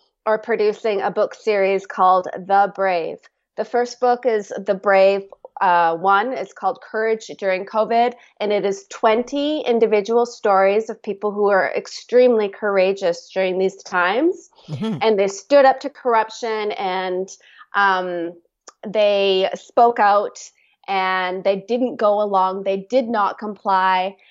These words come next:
Speaker 1: They're also known as freedom fighters and truth seekers all across the country here in Canada.
Speaker 2: Mm-hmm.
Speaker 1: The second book is called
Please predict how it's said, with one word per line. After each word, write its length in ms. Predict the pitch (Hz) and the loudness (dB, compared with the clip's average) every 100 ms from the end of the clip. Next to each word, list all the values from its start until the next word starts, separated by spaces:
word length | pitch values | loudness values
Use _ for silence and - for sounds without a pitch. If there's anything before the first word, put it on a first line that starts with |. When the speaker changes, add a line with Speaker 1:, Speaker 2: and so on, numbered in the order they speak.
| _ | _
Speaker 1:
They're 280 | 190 220 208 | -2 2 4
also 400 | 226 233 - 214 | 4 4 0 -2
known 440 | 214 202 202 196 196 | 0 -2 -2 -2 -2
as 400 | - 180 180 - | -2 -2 -2 -6
freedom 380 | - 302 294 269 | -2 2 2 2
fighters 760 | 277 254 247 233 233 233 240 - | 2 4 4 2 2 0 -2 -4
and 200 | 190 180 | -12 -12
truth 260 | - 262 262 | -8 -8 -8
seekers 760 | _ 262 254 247 233 226 226 226 | _ -4 0 2 2 2 0 0
all 160 | 220 220 | 2 2
across 420 | 226 233 214 - | 0 -2 -4 -4
the 80 | - | -16
country 720 | - 202 196 202 180 196 240 _ _ _ | -12 -10 -8 -4 -2 -2 -8 _ _ _
here 200 | 226 214 | 2 2
in 120 | 196 | 0
Canada. 600 | 214 190 180 170 175 247 _ 160 | -2 0 0 -2 -4 -6 _ -20
Speaker 2:
Mm-hmm. 140 | 131 240 _ | -20 -20 _
Speaker 1:
The 100 | 240 | -4
second 560 | 247 302 269 349 302 226 | 0 0 0 0 -4 -2
book 320 | 220 208 214 - | 0 0 -2 -6
is 240 | 220 214 | -6 -6
called 520 | - - 185 180 180 | -12 0 2 4 0